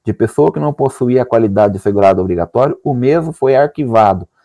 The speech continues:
Não há prova de materialidade do delito. Eis que todos os vizinhos do comércio do senhor Cristiano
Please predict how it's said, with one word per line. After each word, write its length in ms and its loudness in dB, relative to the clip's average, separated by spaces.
Não 220 0
há 80 4
prova 480 4
de 80 -4
materialidade 640 0
do 80 0
delito. 520 0
Eis 140 2
que 100 -16
todos 300 -2
os 60 -6
vizinhos 280 -2
do 80 -4
comércio 400 -4
do 60 -20
senhor 160 -4
Cristiano 560 -6